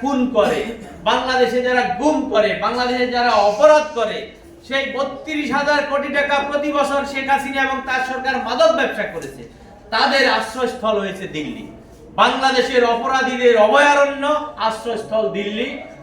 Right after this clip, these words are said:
বাংলাদেশিদের অ-, যারা বাংলাদেশের অভ্যন্তরে মানুষের সুখ শান্তি কেড়ে নেয়, বাংলাদেশে যারা বিভিন্ন অপরাধে যুক্ত থাকে,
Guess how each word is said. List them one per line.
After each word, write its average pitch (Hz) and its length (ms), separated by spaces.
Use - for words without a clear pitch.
বাংলাদেশিদের 262 960
অ-, - 260
যারা 226 300
বাংলাদেশের 285 600
অভ্যন্তরে 277 760
মানুষের 240 880
সুখ 302 520
শান্তি 302 320
কেড়ে 254 240
নেয়, 208 560
বাংলাদেশে 262 720
যারা 254 480
বিভিন্ন 277 420
অপরাধে 311 640
যুক্ত 294 240
থাকে, 240 640